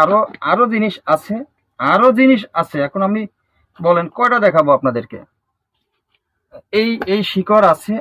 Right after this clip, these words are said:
আরো, এখন সবকিছু দেখানো সম্ভব না। এটা যে দেখেন, এটা হলো বেড়া জাল, এটা বেড়া জাল, এটা কিন্তু শরীর বন্ধ তাবিজ তৈরি করতে প্রয়োজন, একান্ত প্রয়োজন। চারে বগলে আপনাকে বেড়া দিয়ে রাখবে, শত্রু আপনাকে কিছু করতে পারবে না, এর জন্য এটা হলো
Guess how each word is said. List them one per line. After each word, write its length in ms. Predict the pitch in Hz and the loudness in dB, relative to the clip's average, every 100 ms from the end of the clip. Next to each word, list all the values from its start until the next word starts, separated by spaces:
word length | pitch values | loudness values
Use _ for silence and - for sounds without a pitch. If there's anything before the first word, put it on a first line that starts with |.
| 127 | -2
আরো, 140 | 151 190 247 _ _ _ _ | 0 0 -2 _ _ _ _
এখন 120 | 170 170 170 | -12 -4 -4
সবকিছু 340 | - 180 190 185 | -4 -4 -2 0
দেখানো 260 | 175 175 202 - _ _ - | 0 0 -4 -8 _ _ -4
সম্ভব 320 | 147 151 180 208 165 | -2 0 0 0 -4
না। 80 | - _ _ _ _ _ _ _ _ - | -6 _ _ _ _ _ _ _ _ -10
এটা 140 | 156 190 180 | 0 0 2
যে 60 | 170 | 0
দেখেন, 200 | 170 208 - | -2 -2 -4
এটা 100 | 165 | -2
হলো 100 | 165 147 | -2 0
বেড়া 160 | 131 120 | -2 -2
জাল, 140 | 107 98 - _ _ _ _ _ _ | -4 -10 -18 _ _ _ _ _ _
এটা 140 | 123 131 | -6 -4
বেড়া 160 | 123 131 | -2 -2
জাল, 120 | 131 175 | -2 -4
এটা 140 | - 151 165 | -2 -4 -4
কিন্তু 200 | 147 196 - | -8 -8 -6
শরীর 220 | 143 147 127 | -6 -4 -4
বন্ধ 160 | 127 165 208 _ _ _ _ - | -2 -4 -4 _ _ _ _ -4
তাবিজ 260 | 127 139 - 151 | -2 -2 -6 -4
তৈরি 200 | 139 131 | -4 -4
করতে 180 | 120 - 107 | -6 -6 -6
প্রয়োজন, 320 | 123 117 107 101 139 | -6 -4 -6 -4 -2
একান্ত 340 | 180 190 202 220 190 | 2 2 2 0 2
প্রয়োজন। 320 | 214 196 165 120 _ - _ | 2 4 2 -2 _ -20 _
চারে 180 | 151 165 202 | 2 4 4
বগলে 200 | 214 214 196 | 2 2 2
আপনাকে 240 | 202 202 160 | 0 0 0
বেড়া 160 | 165 165 | 0 0
দিয়ে 120 | 165 151 | 0 0
রাখবে, 180 | 135 131 | -2 -6
শত্রু 200 | 185 - 185 | -8 -2 -2
আপনাকে 240 | - 156 147 | -2 -8 -10
কিছু 140 | 147 143 | -8 -6
করতে 180 | 127 117 113 | -6 -4 -6
পারবে 180 | 110 113 | -6 -6
না, 40 | 135 190 _ _ - | -8 -10 _ _ -12
এর 100 | 135 | -4
জন্য 140 | 175 190 | -2 -2
এটা 120 | 160 180 | -2 -2
হলো 140 | 175 | -2